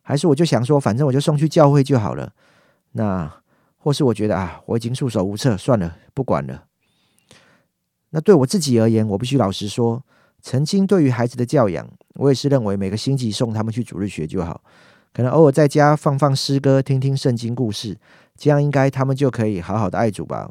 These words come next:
我毕竟好像也是这样子长大的啊，看他们应该也是可以吧。我并没有那么有意识，好像要按着神的心意来带领他们，反而比较多尝试用，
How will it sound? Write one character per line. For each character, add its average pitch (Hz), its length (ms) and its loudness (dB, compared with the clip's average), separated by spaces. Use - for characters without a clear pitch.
我 - 100 -14
毕 139 160 -2
竟 131 160 -2
好 98 100 -2
像 127 180 -4
也 107 40 -4
是 117 140 -8
这 131 100 -6
样 120 140 0
子 87 80 -12
长 85 200 -8
大 110 160 -2
的 101 120 -4
啊， 101 60 -6
看 113 140 -4
他 113 40 -6
们 113 120 -6
应 131 120 -10
该 123 140 -2
也 101 60 -2
是 113 120 -10
可 92 160 -6
以 92 100 -6
吧。 - 140 -16
我 131 140 -4
并 208 200 2
没 190 80 4
有 160 140 6
那 190 120 2
么 175 100 4
有 113 220 0
意 143 200 -2
识， 135 260 -2
好 98 160 -8
像 143 160 -2
要 143 80 0
按 139 180 -2
着 110 120 -4
神 98 200 -6
的 107 80 -4
心 120 300 -8
意 117 260 -8
来 76 180 -8
带 107 220 0
领 65 160 -10
他 - 180 -10
们， 80 160 -10
反 101 220 -6
而 120 60 -2
比 113 80 -10
较 160 140 2
多 156 240 2
尝 113 260 -6
试 143 200 -4
用， 131 280 0